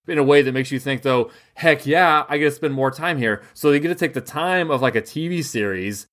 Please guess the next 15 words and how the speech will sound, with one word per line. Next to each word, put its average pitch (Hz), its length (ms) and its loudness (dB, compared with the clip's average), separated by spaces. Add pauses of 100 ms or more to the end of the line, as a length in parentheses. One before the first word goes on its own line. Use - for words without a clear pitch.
(320)
but 143 100 4
it 131 100 2
has 127 280 0
the 117 80 -4
budget 135 680 2
and 120 420 -4
the 120 120 -2
look 127 480 0
and 117 140 -4
the 110 80 0
feel 131 400 2
of 104 100 -4
a 104 80 0
movie. 110 580 0 (280)
So 120 560 2